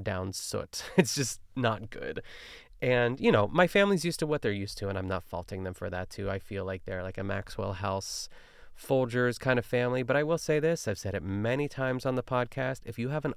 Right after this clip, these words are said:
Aldi near you, Aldi coffee is so good. And it's, like, really good quality. I can't remember what I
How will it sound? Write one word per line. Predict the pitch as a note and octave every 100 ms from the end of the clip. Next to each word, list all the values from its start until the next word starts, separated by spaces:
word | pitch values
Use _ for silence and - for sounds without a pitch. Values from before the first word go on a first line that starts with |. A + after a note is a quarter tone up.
| -
Aldi | A2 A#2+ C#3 F3+ F#3
near | C#3+ D#3 E3+
you, | F3 F3+ G3+ - - - - A2
Aldi | C#3 F#3
coffee | - D#3 D#3 - E3 E3 -
is | A#2 A2
so | - - - A2 B2 C#3 - G2+
good. | G#2 G2 - G#2+ - - - -
And | A#2+ A#2 -
it's, | A2 -
like, | G#2+ G#2 - -
really | G2+ A2 C#3 D3+
good | D3 C#3+
quality. | - C3 B2 B2 B2 A#2+ -
I | A2+
can't | - C#3+
remember | C#3 B2+
what | A2 A2
I | G#2